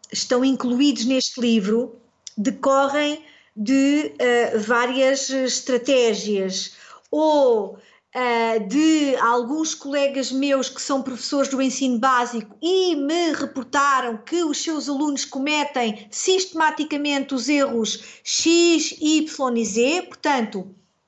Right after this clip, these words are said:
colegas meus, uma vez que o meu público é um público adulto, portanto esta é a minha estreia absoluta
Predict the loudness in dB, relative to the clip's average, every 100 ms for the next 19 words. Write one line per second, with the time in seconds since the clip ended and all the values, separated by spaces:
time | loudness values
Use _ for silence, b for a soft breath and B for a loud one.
0 | -20 -14 -4 -2 0 -2 -2 -2 -2 -2
1 | 0 2 2 0 -4 B B B 2 4
2 | 2 2 2 2 2 0 0 0 -2 -2
3 | -2 0 2 2 0 -6 -6 -4 0 0
4 | 2 0 2 0 -2 -2 0 0 2 -2
5 | -4 -2 -2 0 -2 -4